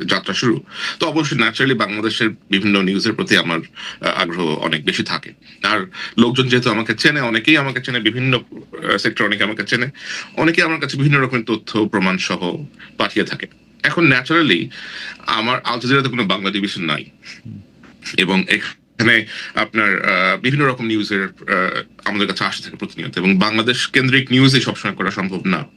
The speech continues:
এটা, এটা, এটা, এটা বেশ অসম্ভব একটা বিষয় আর কি। আর ডকুমেন্টারি করতে অথবা একটা নিউজ স্টোরি করতে আমাদের সময় লাগে, অনেক, অনেক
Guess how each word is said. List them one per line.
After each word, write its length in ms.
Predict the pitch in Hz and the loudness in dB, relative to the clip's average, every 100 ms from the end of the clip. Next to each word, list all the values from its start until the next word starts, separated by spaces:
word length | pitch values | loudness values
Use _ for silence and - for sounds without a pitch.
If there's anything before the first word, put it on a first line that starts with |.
| - - - - - - - - | -20 -16 -12 -12 -6 -2 0 2
এটা, 320 | 101 95 87 | 2 2 2
এটা, 340 | - 92 87 - 73 - - | 2 2 2 2 2 2 0
এটা, 160 | 85 - - _ | 0 0 -6 _
এটা 160 | 104 95 | -2 0
বেশ 320 | 90 110 - - - | 0 0 -2 -6 -2
অসম্ভব 320 | 120 143 127 | 0 2 2
একটা 180 | 120 113 | 2 0
বিষয় 360 | 131 - 90 80 | -2 0 0 0
আর 40 | |
কি। 180 | - - - - - | -2 -10 -12 -12 -6
আর 160 | 92 | -4
ডকুমেন্টারি 520 | 90 98 98 95 101 98 | -2 -2 0 0 0 2
করতে 440 | 98 - - 90 | 0 0 2 2
অথবা 260 | 82 - 87 | 2 0 -2
একটা 140 | 95 | 0
নিউজ 220 | 104 101 | 2 2
স্টোরি 260 | - 101 98 | 2 2 4
করতে 260 | 113 110 | 2 2
আমাদের 220 | 131 110 107 | 0 -2 -2
সময় 280 | 147 139 | 2 2
লাগে, 380 | 104 90 90 90 - | 2 0 0 -2 -4
অনেক, 360 | 82 87 - | 0 0 0
অনেক 240 | 95 87 | -2 -2